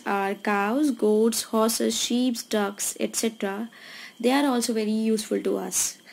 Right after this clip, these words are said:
So we should, and they are also very friendly to us. So we should always take care of them and, uh, should love them.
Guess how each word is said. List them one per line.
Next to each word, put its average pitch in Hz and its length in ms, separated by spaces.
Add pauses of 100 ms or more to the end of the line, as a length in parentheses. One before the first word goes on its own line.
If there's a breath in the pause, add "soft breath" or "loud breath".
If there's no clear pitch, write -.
(160 loud breath)
So 233 260
we 262 220
should, 311 380 (220)
and 226 220
they 233 80
are 254 160
also 285 460
very 226 260
friendly 226 480
to 202 200
us. 190 260
So - 160
we 214 140
should 220 200
always 220 400
take 233 240
care 214 240
of 190 180
them 214 340 (360 loud breath)
and, 233 420 (420 loud breath)
uh, 214 100
should 214 220
love 202 280
them. 185 320